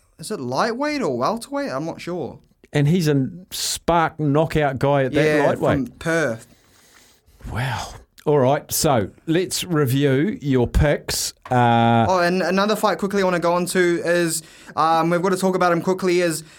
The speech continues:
Speaker 1: um, Rufus Robbie Lawler is retiring against Nico Price.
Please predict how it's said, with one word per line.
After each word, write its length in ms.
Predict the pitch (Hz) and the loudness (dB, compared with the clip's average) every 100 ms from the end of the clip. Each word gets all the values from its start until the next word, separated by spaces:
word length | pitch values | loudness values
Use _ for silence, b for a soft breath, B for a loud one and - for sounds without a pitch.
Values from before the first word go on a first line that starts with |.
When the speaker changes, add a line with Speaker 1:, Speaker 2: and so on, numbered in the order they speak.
| B | B
Speaker 1:
um, 300 | - 160 165 | -2 0 2
Rufus 480 | 160 196 196 208 190 | 2 2 2 0 0
Robbie 300 | 180 180 185 | 0 2 2
Lawler 420 | 175 180 185 180 | 2 2 4 2
is 160 | 170 160 | 2 0
retiring 640 | 165 160 170 180 190 196 | -2 0 0 2 2 2
against 400 | 170 170 170 170 | 0 0 -2 -4
Nico 360 | 175 175 185 165 | -4 -2 0 0
Price. 640 | 165 170 196 233 - - | 0 0 0 -2 -6 -12